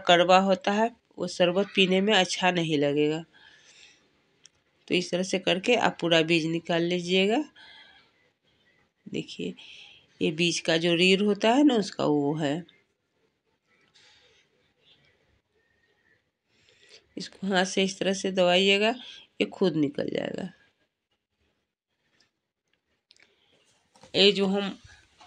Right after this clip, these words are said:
बना के इस तरह से छान के रख रहे हैं प्लेट में, तो इसको भी फेंकिएगा नहीं, इसको पानी में डाल लीजिएगा, तो एक गिलास उसमें से और शरबत निकल जाएगा।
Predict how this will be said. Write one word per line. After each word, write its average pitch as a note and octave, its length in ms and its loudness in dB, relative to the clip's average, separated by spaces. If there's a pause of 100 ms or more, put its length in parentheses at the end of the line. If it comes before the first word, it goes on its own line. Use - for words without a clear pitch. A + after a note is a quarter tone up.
(120)
बना F3+ 320 2
के G3+ 200 4
इस G3 120 0
तरह G3+ 120 4
से G#3 160 0
छान G3 300 0
के G3 120 0
रख F#3 260 0
रहे G3 320 4
हैं F#3+ 280 -2
प्लेट E3 380 2
में, G3 200 -2
तो - 460 -14
इसको F#3 380 -4
भी A#3+ 140 0
फेंकिएगा G3 600 4
नहीं, G3 280 0
इसको G#3+ 380 -2
पानी F3+ 380 4
में G3 180 0
डाल E3+ 200 4
लीजिएगा, F#3+ 440 0
तो - 160 -8
एक F3+ 280 2
गिलास E3+ 320 0 (360)
उसमें F3+ 280 -8
से F#3 140 -6
और F3+ 320 0
शरबत D#3 400 -2
निकल - 380 -6
जाएगा। - 340 -4